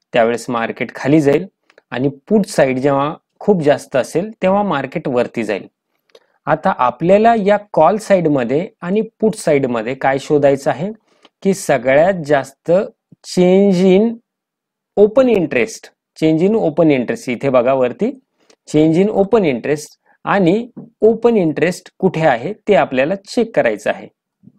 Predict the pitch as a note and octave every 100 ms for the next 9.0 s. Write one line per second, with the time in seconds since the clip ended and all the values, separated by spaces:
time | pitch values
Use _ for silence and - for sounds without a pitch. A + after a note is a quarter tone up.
0 | _ _ _ _ - D3 C#3 C3+ D3 C3+
1 | C3 C3 D#3+ E3 D#3+ D#3 D3 B2 B2 -
2 | C#3 C#3 B2 - C3+ A#2+ D3 - _ _
3 | _ _ _ _ - C#3+ C3 C3 F#3 E3
4 | - D3+ C#3 B2+ D#3 - - C#3 B2+ F3
5 | F3+ F3+ G3 F#3 F#3+ F#3+ D#3+ C3 D#3 -
6 | D#3 C#3 G3 F#3+ F3 F3 E3 E3+ F3+ F#3+
7 | - C#3 A#2+ C#3+ D3 D3 D#3 C3 B2+ B2+
8 | - C3 A#2 E3+ - _ _ C#3+ C#3